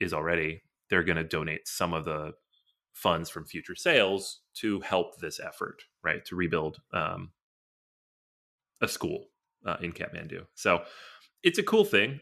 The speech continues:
I like it. It's very well thought out. It's very, it's not just like, "Oh, we had a cool idea and let's just throw this up there." Like,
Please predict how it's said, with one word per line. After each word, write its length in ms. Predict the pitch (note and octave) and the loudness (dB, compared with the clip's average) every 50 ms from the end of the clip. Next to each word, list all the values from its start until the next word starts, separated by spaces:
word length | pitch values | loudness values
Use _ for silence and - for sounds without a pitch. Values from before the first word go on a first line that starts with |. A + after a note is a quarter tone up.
| _ | _
I 60 | - G#2 | 2 4
like 240 | F#2+ F#2+ G2+ - | 6 4 4 4
it. 100 | B2+ A#2 G2 | 2 2 2
It's 100 | F#2+ - | 0 2
very 160 | G2+ G2 G2 | 4 6 6
well 140 | F#2+ F#2+ F#2+ | 6 4 2
thought 240 | - - F#2+ E2 F2 | 0 2 0 2 4
out. 240 | F#2 F#2+ F#2+ F#2 F#2 | 6 4 4 4 2
It's 100 | - - | -6 -2
very, 220 | - E2+ E2+ - | 0 2 2 2
it's 160 | - F2 - | 0 0 4
not 160 | A2 G2+ F#2 - | 4 4 4 4
just 160 | G2 - - | 0 -2 0
like, 160 | F2 F2 - - | -2 -2 2 4
"Oh, 100 | D3+ D3 | 6 6
we 100 | C#3 C3+ | 8 8
had 100 | C3 B2+ | 8 6
a 60 | A#2+ | 6
cool 240 | - - C3+ A#2+ A2+ | 2 2 2 4 4
idea 320 | G#2+ G2+ A2+ A2 G#2+ G2+ | 4 4 4 4 4 2
and 80 | G2 G2 | 2 0
let's 120 | F2+ E2+ - | -4 -4 -4
just 160 | G2+ - - | -6 -2 0
throw 120 | G2+ F#2 | 0 2
this 140 | F2 F2+ - | 2 2 0
up 140 | G#2 G#2 - | 0 0 2
there." 120 | C3 B2+ | 2 4
Like, 220 | A#2+ G2 F2 - | 4 4 2 0